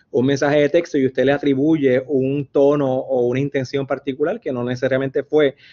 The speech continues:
la que el emisor le tenía intencionada. Así que hay que estar pensando en cómo, qué palabras nosotros utilizamos, qué eh, acercamiento, ¿verdad? Cómo nosotros construimos esas oraciones, cómo nosotros, qué lenguaje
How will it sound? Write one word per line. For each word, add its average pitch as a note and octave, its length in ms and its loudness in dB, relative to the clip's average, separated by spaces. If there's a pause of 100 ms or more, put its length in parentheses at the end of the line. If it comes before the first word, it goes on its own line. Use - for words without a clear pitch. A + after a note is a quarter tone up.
(160)
la A#2 260 2
que A#2 120 2
el A2 80 0
emisor A#2 340 -6
le C#3+ 240 -2
tenía A#2+ 640 -4 (240)
intencionada. B2 720 -2
Así C#3+ 200 -4
que C3 260 -2 (1000)
hay C3+ 140 -2
que D3 100 -4
estar D#3+ 320 -4 (100)
pensando D#3 320 -2
en D#3+ 100 -6
cómo, D#3 380 0
qué E3 120 0
palabras D#3+ 380 0
nosotros C#3 380 -4
utilizamos, A#2+ 720 -6
qué D3 420 0 (440)
eh, C3+ 240 4
acercamiento, C3 680 -2
¿verdad? C3+ 180 0
Cómo D#3 180 0
nosotros D#3 420 -4
construimos C3 480 -4
esas D3 140 -10
oraciones, B2+ 540 -2
cómo D#3+ 240 -2
nosotros, D3+ 420 -2
qué D3+ 120 0
lenguaje D#3+ 420 0